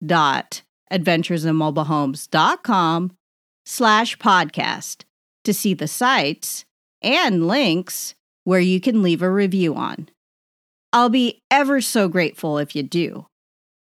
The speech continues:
And you may even get a shout out and your review read right on the show, just for doing it. Another thing you can do is support the show and buy me a coffee.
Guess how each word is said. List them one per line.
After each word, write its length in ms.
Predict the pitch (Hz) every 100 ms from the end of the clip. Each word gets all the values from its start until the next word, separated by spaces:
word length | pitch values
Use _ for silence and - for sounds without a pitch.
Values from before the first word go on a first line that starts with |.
| -
And 600 | 302 415 208 170 170 214 - _ -
you 180 | 214 240
may 260 | 240 214 -
even 500 | 294 403 359 202 180
get 220 | 180 165 160
a 60 |
shout 420 | - - 370 440
out 480 | 202 156 156 - - _ _ -
and 160 | 190
your 140 | 180 160
review 520 | 170 156 240 392 330
read 420 | 175 160 165 214 _ _ _
right 280 | 160 185 202
on 160 | 226 254
the 100 | 262
show, 520 | - 190 135 - 185 _ _ _ _ - 165
just 380 | 170 190 190
for 120 | - 190
doing 380 | 180 160 151
it. 340 | - - - - _ _ _ _ _ _ _ -
Another 420 | 269 349 466 427
thing 240 | - 247 202
you 100 | 185
can 180 | 185
do 440 | 165 156 151 170 220 _ _ -
is 160 | 185 -
support 480 | 196 - 170 151
the 80 | -
show 640 | - 208 247 269 156 185 214 _ _ _ _ -
and 560 | 294 277 185 196 302 - _ -
buy 340 | 175 165 165
me 200 | 185 196
a 60 | 269
coffee. 680 | 359 381 427 202 147 165